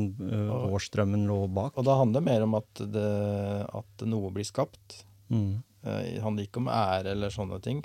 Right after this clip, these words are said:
Speaker 2: Eh, for som sagt, jeg er daglig leder for tredje gang, og
Speaker 1: Ja.
Speaker 2: <laughs> jeg er ikke, det er ikke ute etter egentlig vil at noen andre skal gjøre det, på en måte. Det er jo derfor jeg har vært inn og ut
Speaker 1: Mm.
Speaker 2: opp igjennom. Eh,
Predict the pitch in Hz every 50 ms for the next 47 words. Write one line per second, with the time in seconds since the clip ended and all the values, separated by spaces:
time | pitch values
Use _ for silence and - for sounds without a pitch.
0 | - - - 113 113 117 117 117 107 113 117 107 107 113 113 - - 113 110 107
1 | 104 104 101 - - _ _ _ - - - 113 107 104 98 92 98 - - 113
2 | - 117 101 92 95 98 98 101 113 117 113 117 120 131 143 - - - - 170
3 | 151 - - 156 117 - - - - - 170 - - - - - - - - -
4 | 135 123 - 143 123 120 127 113 107 113 - - 131 120 - 139 123 104 - -
5 | 98 92 - - - 107 110 104 - - - _ _ _ _ _ _ _ _ _
6 | _ _ _ _ _ _ _ _ _ _ _ _ _ _ _ _ _ - - -
7 | - - 127 123 113 117 143 139 123 117 110 113 120 117 107 101 101 95 - -
8 | 113 110 113 104 101 107 123 151 160 165 180 180 180 185 156 139 120 117 110 113
9 | 110 - - 120 110 107 107 104 - 107 104 101 104 107 101 - _ - - -
10 | - - - - _ - 120 107 95 90 87 98 117 117 131 151 196 196 - _
11 | _ - 135 127 131 127 127 127 127 123 123 120 117 117 117 113 110 110 110 107
12 | 104 107 104 101 101 101 104 104 101 101 101 104 104 104 104 104 104 101